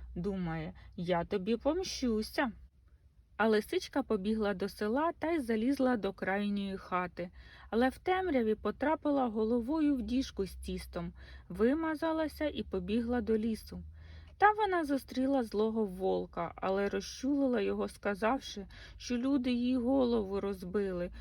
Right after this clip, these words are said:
мозок витікає. Вовк і повіз її на спині додому.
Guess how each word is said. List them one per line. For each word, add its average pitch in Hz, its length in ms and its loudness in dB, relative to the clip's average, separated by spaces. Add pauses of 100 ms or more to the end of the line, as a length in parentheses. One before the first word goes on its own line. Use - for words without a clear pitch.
(180)
мозок 247 520 4
витікає. 175 720 -6 (420)
Вовк 311 360 4
і 285 180 -2
повіз 240 500 2
її 190 280 -2
на 190 120 -4
спині 214 480 2
додому. 180 640 -2